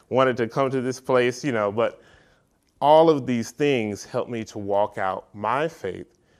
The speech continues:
that faith, hope, love, and prayer, and it made life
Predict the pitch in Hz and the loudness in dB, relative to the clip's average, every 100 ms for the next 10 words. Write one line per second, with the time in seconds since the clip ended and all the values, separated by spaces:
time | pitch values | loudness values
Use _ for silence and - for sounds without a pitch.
0 | _ - - - 117 117 - 104 104 - | _ -20 -16 -6 -4 -4 -6 -8 -8 -6
1 | 104 104 95 92 - 147 139 95 90 _ | -2 -2 -4 -12 -10 -4 -2 -2 -6 _
2 | _ _ _ - 98 95 95 98 104 101 | _ _ _ -10 -8 -8 -8 -6 -4 -4
3 | - 95 95 95 | -6 -8 -10 -12